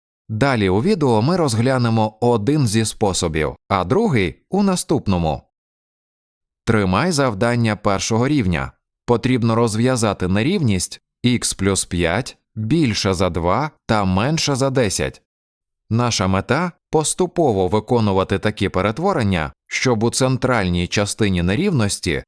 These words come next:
залишилася лише змінна. Наразі в центральній частині є два доданки — ікс і п'ять, тобто нам потрібно позбутися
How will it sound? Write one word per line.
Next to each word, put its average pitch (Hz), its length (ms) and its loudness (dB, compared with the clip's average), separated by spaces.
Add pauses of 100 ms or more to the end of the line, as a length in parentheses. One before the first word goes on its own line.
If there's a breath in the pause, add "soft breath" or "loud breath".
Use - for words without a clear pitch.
(100)
залишилася 127 840 0
лише 127 320 0
змінна. 107 560 0 (720)
Наразі 107 460 0
в 92 60 -4
центральній 107 720 0
частині 107 640 -2 (100)
є 107 260 0
два 113 280 -2
доданки — 92 680 -2 (180)
ікс 123 520 -2
і 139 120 0
п'ять, 139 500 -2 (480)
тобто 127 380 0
нам 113 240 0
потрібно 95 520 0
позбутися 113 760 -2